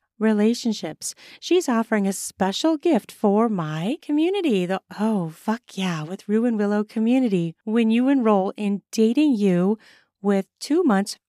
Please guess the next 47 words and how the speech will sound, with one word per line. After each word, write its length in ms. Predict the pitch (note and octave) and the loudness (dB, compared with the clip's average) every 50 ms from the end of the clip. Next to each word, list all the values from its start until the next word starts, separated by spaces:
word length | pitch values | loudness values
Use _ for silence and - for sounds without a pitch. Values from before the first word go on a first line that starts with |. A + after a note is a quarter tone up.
| _ _ | _ _
free. 560 | - C4 C4+ C4 A3+ F3+ D#3 - - F3 E3+ _ _ _ _ _ _ _ _ - | -2 0 2 2 2 2 0 -2 -8 -10 -14 _ _ _ _ _ _ _ _ -14
That's 180 | A3+ G#3+ - - | -14 -12 -10 -10
right, 240 | G3+ F3 D#3+ - - _ _ _ _ _ _ - | -10 -10 -12 -14 -16 _ _ _ _ _ _ -4
two 160 | - C4+ C4+ | -2 0 2
months 260 | A#3+ A#3 A#3 A3 G#3 | 2 2 2 0 -2
free. 480 | - - - A3+ A3 G3 E3 D3+ D3 D#3 _ _ _ _ _ - - - - - _ _ - | -4 -6 -2 0 0 0 0 -2 -4 -8 _ _ _ _ _ -20 -20 -20 -20 -20 _ _ -8
Check 240 | - - E4+ G#4 - | -4 -2 -2 -2 -2
down 240 | - D4 B3+ B3+ | 0 0 2 2
in 60 | B3 A3+ | 2 0
the 60 | G#3 | -2
podcast 540 | - - G#3 A3 A#3+ - B3+ A#3+ A#3 - - | -4 -4 -6 -6 -4 -4 -4 -4 -4 -4 -4
show 160 | - A#3+ A3+ | -2 -2 0
notes 320 | A3 G3 F#3 A#3+ C4 - | 0 0 0 -2 -4 -4
where 100 | - G3+ | -4 -4
you 160 | F3+ F3+ F#3+ | -2 -2 -4
can 320 | F#3 - G#3 F#3+ F3+ F3 E3+ | -4 -4 -4 -4 -4 -4 -4
link 320 | F3 G3 A3+ C#4 - - _ _ _ _ _ _ _ _ | -4 -4 -4 -4 -6 -12 _ _ _ _ _ _ _ _
through 260 | - B3+ C4 C#4 D4+ | -8 -6 -4 -4 -4
there, 380 | C4 A#3+ F#3+ E3+ E3+ F#3+ B3 - _ | -2 -4 -4 -4 -4 -4 -6 -8 _
and 460 | - F#3+ F#3 F#3 F#3 F#3 F#3+ G3 F#3 | -4 -2 -2 0 0 0 -2 -2 -4
my 200 | F3 E3 F3 A3+ | -4 -4 -4 -4
code 380 | C#4 - - D4 D4+ D#4+ E4 C4 | -4 -2 0 2 2 2 2 0
is 340 | A3 B3 B3+ C4 A#3+ - - | 0 0 0 -2 -2 -4 -2
RUAN, 440 | F#3+ A3+ F4 G4+ D4 F#3+ D3+ C#3+ - _ _ | 2 4 4 4 2 2 -2 -6 -10 _ _
capital 500 | _ - F3+ F3 - - F3 E3 D#3 - - | _ -10 -10 -8 -8 -8 -8 -8 -8 -8 -6
R 460 | - G3+ G#3 A#3 B3+ C#4 C#4 D4 D#4 D4 - | -2 -2 0 0 0 0 0 0 -2 -4 -6
U 440 | - G#3+ A3+ A#3+ B3 B3+ B3+ B3+ - - | -4 -2 0 0 0 0 -2 -4 -4 -4
A 240 | - G#3 G#3+ A3 G#3+ | -2 0 0 0 0
N, 300 | G3+ G#3 G3 F3 E3 E3 - | 0 -2 -2 -2 -4 -4 -4
all 140 | F#3+ F#3 | -4 -4
caps. 520 | F#3 - - F#3 E3 D#3 - - - - - _ _ - - - - - - - | -4 -6 -8 -10 -10 -10 -12 -14 -14 -14 -16 _ _ -20 -20 -20 -20 -20 -6 0
I'm 220 | C#4 D4 D4+ D4+ | 2 4 4 4
cheering 440 | D4 - - - C#4 C4 C4 B3+ A#3 | 2 0 0 2 4 4 6 4 4
you 120 | A3+ G#3+ G#3 | 4 4 4
on, 180 | G3+ G3 G3 F#3+ | 2 2 2 0
and 100 | F#3+ G3 | -2 -4
I 60 | G#3 | -4
can't 340 | G#3 - B3 A#3+ A3+ - G3+ | -4 -4 -4 -4 -4 -2 2
wait 260 | A3 A#3+ G#3+ F#3 - | 2 2 2 0 -4
to 120 | - - G#3 | -8 -8 -6
hear 220 | G3 G#3 G3+ F#3+ | -4 -2 -2 -2
about 240 | G3 F3+ F#3 F#3 F#3 | -2 -2 -2 -2 -2
all 240 | G3 G3 G#3+ A3 G#3+ | -2 -2 -2 -2 -2
of 180 | G#3 F#3 - | -4 -4 -4
your 140 | G#3+ G#3 G3+ | -4 -4 -2
wins 400 | F3+ G#3 G3 F#3+ F3+ F3+ E3+ - | 0 0 0 0 -2 -4 -4 -4
in 200 | F3+ F3 F3 F3+ | -6 -6 -6 -8